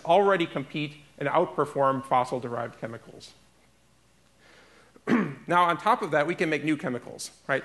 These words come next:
The chemicals we make right now don't have to be the only ones we use forever. With biomass, it has new functionality, and we can outperform everything else.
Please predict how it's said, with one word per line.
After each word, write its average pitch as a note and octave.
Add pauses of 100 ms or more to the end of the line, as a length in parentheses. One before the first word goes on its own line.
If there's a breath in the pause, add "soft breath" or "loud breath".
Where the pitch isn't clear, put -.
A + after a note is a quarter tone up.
(100)
The C#3+
chemicals G#3+
we F3+
make E3
right D3+
now B2+
don't E3
have D#3+
to D3+
be C#3
the C3+
only D3
ones C3+
we C3
use B2
forever. B2
With D3
biomass, G3
it D3+
has C#3
new D#3+
functionality, C3+ (140)
and C#3
we C#3
can C#3
outperform C#3
everything A#2+
else. -